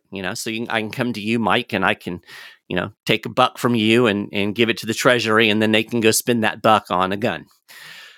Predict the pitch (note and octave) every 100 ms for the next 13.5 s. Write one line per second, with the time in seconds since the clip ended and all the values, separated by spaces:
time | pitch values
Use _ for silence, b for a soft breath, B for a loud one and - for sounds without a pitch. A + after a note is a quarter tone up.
0 | B B _ - C#3+ B2+ A2+ G#2+ - D3
1 | E3+ G#3 A#3+ G#3 C#3+ C3+ D#3 B2+ B2+ C#3+
2 | A#2 F#2+ A#2 - B2 A2 G3+ A#3+ A#2 F#2+
3 | E2+ - _ _ _ _ b b b b
4 | - - D#3+ D3+ C#3 D3 E3 F#3 D#3+ D#3
5 | E3 A#2+ G#2 B2+ B2+ B2 G#2 - - A#2+
6 | A#2 B2 - B2+ - C3+ B2+ - G#2+ F2+
7 | A2+ A#2+ - A2 A#2 - - A#2 G2+ F#2+
8 | F#2 D#2+ E2 A#2+ - - B B B2+ D3
9 | F3+ F3+ F#3 F#3+ F3 F3+ G3+ E3+ - B2+
10 | A#2 A2 C3+ B2 B2 B2 B2 B2 A#2+ A#2+
11 | D3 C3+ - - G3+ G#3+ F3 C#3+ G#3+ C3+
12 | E3 C3 A2 A2 C#3+ A#2 - G#3 E3+ C3
13 | G#2+ F2+ F#2 C#3+